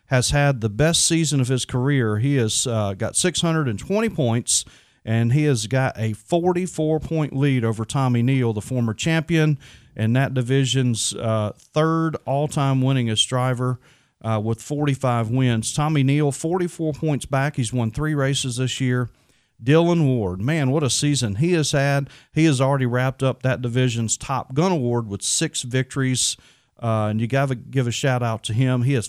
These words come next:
fifty-eight points behind, and if something really strange goes down Saturday night, he's still mathematically in the hunt. And a tip of the hat to, uh, Kyle Southern and his team. Uh, they've got their, he got his first win in that division earlier this year, and Kyle's had a really strong season. He's fourth in the points,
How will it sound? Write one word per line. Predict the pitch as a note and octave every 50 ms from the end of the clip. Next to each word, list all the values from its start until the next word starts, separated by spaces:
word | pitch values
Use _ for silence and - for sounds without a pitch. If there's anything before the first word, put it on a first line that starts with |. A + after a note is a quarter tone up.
| - -
fifty-eight | F3+ F3+ F3 - - D3 C#3+ D3 D3 C#3+ -
points | - D#3 D3+ C#3 C3 -
behind, | - A#2+ G#2+ A#2 C3 C3 B2+ C3 C3 B2+ B2 - - - - _ _ _ _ -
and | A#2 A2+ A2+ A2+ A2
if | A2+ A2+
something | - - D#3+ D#3+ E3 - D3 B2+ B2+
really | C3+ D#3 E3 D#3 D#3
strange | C#3 - F3 E3 D#3+ D#3 D3 C3+ A#2+
goes | C3+ C3 B2+ A2+
down | C3 B2 B2 B2
Saturday | - C#3 C3 B2+ B2+ B2 A#2 A#2+
night, | A#2 A#2+ A#2+ B2+ A#2+ A#2+
he's | C3+ C#3+ C#3+ C3
still | - - D3+ C#3+ C#3
mathematically | C3 C3 C3 C3 B2 - C3 B2+ B2 B2 A#2+ A#2+ - B2+ B2 A#2+
in | A#2+ A#2 A2
the | G#2
hunt. | G2 B2+ C#3 C#3 C#3+ C3 - - - - - - - - -
And | E3 F3
a | F3
tip | E3+ - - C#4 C4+
of | - D3+
the | D#3
hat | D#3 E3+ E3 D#3+ C3+ - -
to, | - E3 D3 C3+ B2+ A#2
uh, | A2
Kyle | G#2+ - - C#3+ D3 C#3 C#3
Southern | C3+ - - D3 C3 B2 A2+ A#2 A2+ A2 A2+ A2
and | - A#2 A#2 A#2
his | B2 C3+ B2+ -
team. | - - C3 A#2+ A2+ G#2+ A2 - - - - _ _ _
Uh, | - A#2+ A#2+ A#2 A2+ -
they've | - G#2+ C3+ D3+ E3 D#3+
got | D3 D#3+ D3 C#3+ B2+ - -
their, | B2 B2+ B2 A#2 - - _ -
he | B2 C#3 D3+
got | D3 C#3 C3
his | C3 -
first | - D3+ D#3+ D#3+ - -
win | C#3 D3 E3 F3 F3+ F3+ F3 C3+
in | G#2+ C#3 D3
that | D3 D3 B2+ -
division | C#3 C3 D3 D3+ D3 - D#3 C#3+ C#3
earlier | G#2+ B2 D3 D3 C#3 B2+ A#2+ B2
this | A#2 A2+ A#2 - -
year, | D#3+ E3 E3 E3 E3 D#3
and | D#2+ G#2+ A#2 A2+
Kyle's | - C#3 C3+ C#3 C#3 C3+ C3 -
had | C#3 C3 A#2
a | A2+
really | A#2+ C3 D3 F3 F3+ E3 D3+
strong | C#3+ - D3 C#3 C3+ C3
season. | - C#3 C3+ C3 A#2 A#2+
He's | G#2+ G#2 -
fourth | - D#3+ D3+ D3 C3 -
in | C#3 A#2+
the | A2
points, | - - C3+ B2+ B2 - - - -